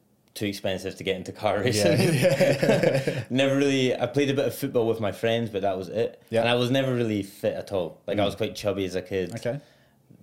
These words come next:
Speaker 1: Didn't
Speaker 2: Do you think
Speaker 1: really
Speaker 2: that that's what, like, kind of stirred you a little bit to try and get a, like, get fitter, get stronger?
Speaker 1: Maybe, yeah, 'cause in,
Speaker 2: Mm.
Speaker 1: in school there was a time, like, I don't know, I would have been, like, fourteen, fifteen, where I started to be like, "Okay, I need to actually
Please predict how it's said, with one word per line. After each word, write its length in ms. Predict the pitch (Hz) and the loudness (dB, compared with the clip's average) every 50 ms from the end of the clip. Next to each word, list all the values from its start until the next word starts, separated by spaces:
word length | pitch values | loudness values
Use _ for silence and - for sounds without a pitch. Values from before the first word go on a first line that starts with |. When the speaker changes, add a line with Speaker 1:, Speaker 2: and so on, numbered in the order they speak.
| - - _ - - _ | -20 -20 _ -20 -18 _
Speaker 1:
Didn't 100 | - 95 | -4 -2
Speaker 2:
Do 60 | 127 | 0
you 40 | 147 | 0
think 180 | - 165 160 135 | 2 0 2 2
Speaker 1:
really 0 | |
Speaker 2:
that 120 | 156 135 | 2 2
that's 180 | 143 139 135 - | 2 0 0 0
what, 260 | 135 135 135 - - 131 | -2 -2 -2 -4 -6 -2
like, 280 | 131 117 113 110 110 | 0 0 0 0 -2
kind 260 | - - 123 117 113 110 | -6 -4 -4 0 0 2
of 380 | 107 104 104 104 98 98 - - _ - - | 2 0 0 -4 -6 -10 -14 -20 _ -16 -12
stirred 400 | - - - 117 110 110 107 101 | -12 -6 -2 0 0 0 0 0
you 80 | 113 | -2
a 20 | 110 | -2
little 200 | 101 104 101 101 | -2 -2 -4 -4
bit 180 | 95 107 - - | -4 -6 -6 -8
to 80 | - | -10
try 260 | 98 - - 113 104 101 | -12 -6 -4 -4 -2 -2
and 120 | 101 95 | -2 -2
get 160 | 104 107 - - | -2 -4 -4 -4
a, 160 | 107 107 95 - - _ | -6 -8 -8 -10 -12 _
like, 200 | - 185 - - | -6 -6 -4 -4
get 180 | - - - - | -8 -8 -8 -10
fitter, 340 | - - - 101 101 98 98 | -10 -8 -4 -2 -2 -2 -2
get 180 | 85 87 78 - | -4 -6 -8 -8
stronger? 380 | - - 107 98 98 98 98 | -8 -6 -6 -6 -4 0 2
Speaker 1:
Maybe, 260 | 147 170 175 175 165 156 | 4 4 4 4 4 4
yeah, 340 | 147 156 156 156 151 143 | 4 6 6 4 4 4
'cause 140 | 143 151 143 | 2 2 2
in, 160 | 156 165 165 | 2 2 2
Speaker 2:
Mm. 100 | - - | 2 2
Speaker 1:
in 120 | 165 170 160 | 2 2 0
school 260 | - - 170 165 156 | 0 0 2 2 2
there 120 | 131 131 | 2 2
was 120 | 123 123 120 | 2 2 0
a 60 | 117 | 0
time, 280 | - 127 127 123 123 120 | 0 0 0 0 2 2
like, 560 | 113 110 104 101 95 - - - - - _ _ _ _ - - - - - - _ _ _ _ _ - | 2 0 0 0 -4 -6 -12 -18 -20 -20 _ _ _ _ -20 -20 -20 -20 -20 -20 _ _ _ _ _ -10
I 60 | 92 | -8
don't 100 | 90 90 | -6 -2
know, 120 | 87 87 | -2 -2
I 40 | 90 | 0
would 140 | 90 95 90 | -2 -2 -4
have 80 | 92 | -4
been, 140 | 95 98 95 | -4 -4 -2
like, 340 | 92 90 85 - 107 110 - | -2 -4 -4 -6 -12 -14 -16
fourteen, 520 | - - 127 123 120 117 - - 123 117 110 | -12 -6 -4 -2 -2 -4 -2 -2 -2 -2 0
fifteen, 500 | - 123 117 117 - - 123 123 120 107 | 0 -2 -2 -2 -2 -4 -2 -2 0 2
where 140 | 104 98 95 | 2 2 2
I 80 | 95 92 | 0 -2
started 360 | - - - 101 - 95 90 | -4 -2 -2 -2 -2 -2 -4
to 40 | - | -8
be 140 | - 95 95 | -6 -4 -2
like, 200 | 92 90 85 85 | -2 -2 -2 -4
"Okay, 260 | 92 92 85 - 87 | -6 -8 -6 -4 -4
I 60 | 87 87 | -4 -4
need 180 | 90 90 82 - | -4 -8 -8 -6
to 80 | 90 | -4
actually 560 | 85 85 85 - - 90 85 82 82 80 80 | -4 -4 -4 -6 -8 -8 -6 -6 -8 -10 -12